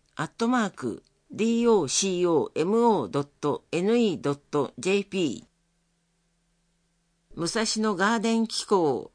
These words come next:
モニター散策ツアー。丸一、秋の多摩川、自転車散歩。丸二、湧水、ハケを巡る旅。武蔵野エリアをテーマ別に巡ります。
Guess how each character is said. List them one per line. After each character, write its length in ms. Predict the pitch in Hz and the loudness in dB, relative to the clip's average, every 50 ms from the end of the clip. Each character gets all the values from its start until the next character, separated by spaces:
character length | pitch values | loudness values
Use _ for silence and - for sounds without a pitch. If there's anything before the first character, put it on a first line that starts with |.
| _ - | _ -6
モ 160 | 147 160 185 | -2 0 0
ニ 160 | 196 226 233 | 2 0 0
タ 220 | 233 233 233 233 | 0 0 0 0
ー 40 | 226 | 0
散 240 | - 233 220 226 220 | 0 0 0 0 0
策 280 | - - 226 214 - - | -2 -4 -4 -6 -6 -10
ツ 220 | - - 214 220 | -10 -4 -2 0
ア 320 | 190 165 147 123 98 - | 2 2 0 0 -2 -6
ー。 60 | - _ _ _ _ _ _ _ _ - | -12 _ _ _ _ _ _ _ _ -6
丸 280 | 156 165 165 156 196 | -4 -4 -2 0 0
一、 500 | 190 175 - - - 147 143 - - _ _ _ _ _ _ _ | -2 -2 -4 -6 -6 -4 -4 -6 -8 _ _ _ _ _ _ _
秋 280 | - 214 226 - 233 226 | -2 -2 0 -2 -2 -2
の 180 | 214 190 160 | -2 -2 -4
多 120 | 135 - 165 | -4 -4 -2
摩 180 | 175 190 208 | -2 0 0
川、 380 | 196 185 160 143 139 127 87 - - - | 2 2 2 4 2 2 0 -2 -8 -8
自 140 | - 170 | -8 -4
転 260 | 175 180 226 233 233 220 | -2 0 0 0 0 -2
車 220 | - 226 220 214 | -2 -2 -4 -2
散 260 | - 226 220 208 180 | -2 -2 -2 -2 -2
歩。 320 | 147 _ 143 127 92 - - _ _ _ _ _ _ _ _ - - - | -4 _ -4 -4 -4 -6 -10 _ _ _ _ _ _ _ _ -20 -12 -8
丸 300 | 147 156 165 165 180 165 | -6 -4 -4 -2 -2 0
二、 260 | 165 151 135 104 - _ _ _ _ _ _ | 0 0 0 -2 -6 _ _ _ _ _ _
湧 260 | - 151 190 220 226 214 | -2 0 2 2 2 2
水、 480 | - - - 196 185 170 147 - - _ _ _ _ _ - | 0 2 4 4 4 4 2 0 -6 _ _ _ _ _ -6
ハ 80 | 165 170 | -6 -4
ケ 220 | - 262 254 247 | -2 0 0 0
を 100 | 214 175 | 0 0
巡 300 | 151 147 151 175 190 196 | 0 0 0 2 2 2
る 120 | 180 180 165 | 2 0 0
旅。 440 | - 156 151 113 123 110 - - _ _ _ _ _ _ _ _ _ _ _ _ _ _ _ _ _ _ _ _ _ _ _ _ _ _ _ _ _ _ _ _ _ _ _ | 0 -2 -2 -2 -4 -8 -8 -10 _ _ _ _ _ _ _ _ _ _ _ _ _ _ _ _ _ _ _ _ _ _ _ _ _ _ _ _ _ _ _ _ _ _ _
武 120 | 202 170 170 | -6 -4 -2
蔵 160 | - 226 233 | -2 -2 -2
野 300 | - - 233 226 226 220 | 0 0 0 2 2 4
エ 120 | 226 247 | 2 2
リ 160 | 226 233 226 208 | 4 4 2 4
ア 100 | 185 156 | 2 2
を 80 | 139 143 | 0 0
テ 200 | - 196 214 226 | 0 -2 0 0
ー 40 | 220 | 0
マ 140 | 226 220 | 0 2
別 320 | 190 208 202 - - 196 185 | 2 0 0 0 -2 -2 -2
に 260 | 185 175 170 151 - | 0 0 -2 -2 -2
巡 320 | - 160 165 147 156 156 143 | -2 -2 -2 0 -2 -2 -2
り 80 | 139 | -2
ま 140 | 123 123 123 | -4 -6 -6
す。 500 | 127 - - - - - - - - - | -8 -10 -14 -16 -16 -16 -18 -20 -20 -20